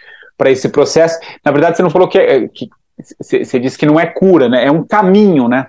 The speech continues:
Talvez é um caminho pra que aquela, aquele trauma, aquela dificuldade, aquela doença em si, que foi gerado, como você bem explicou, por algum trauma que vem, né?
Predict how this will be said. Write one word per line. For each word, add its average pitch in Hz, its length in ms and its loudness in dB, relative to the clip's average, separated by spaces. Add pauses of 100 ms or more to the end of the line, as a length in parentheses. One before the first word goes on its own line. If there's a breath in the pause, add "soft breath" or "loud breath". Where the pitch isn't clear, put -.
(140)
Talvez 117 320 -4
é 170 40 -2
um 170 80 -2
caminho 185 760 0
pra 135 180 -2
que 143 260 -2
aquela, 139 800 0 (400 soft breath)
aquele 127 300 -10
trauma, 127 560 0
aquela 120 320 -2
dificuldade, 110 1300 -4
aquela 113 340 -4
doença 120 720 0
em 127 120 0
si, 156 420 0
que 120 100 -8
foi 143 440 0
gerado, 131 420 0
como 127 140 -4
você 120 200 -4
bem 131 140 0
explicou, 139 600 0
por - 100 -2
algum 123 220 0
trauma 135 520 0
que 120 140 -12
vem, 139 560 -2
né? 131 220 -2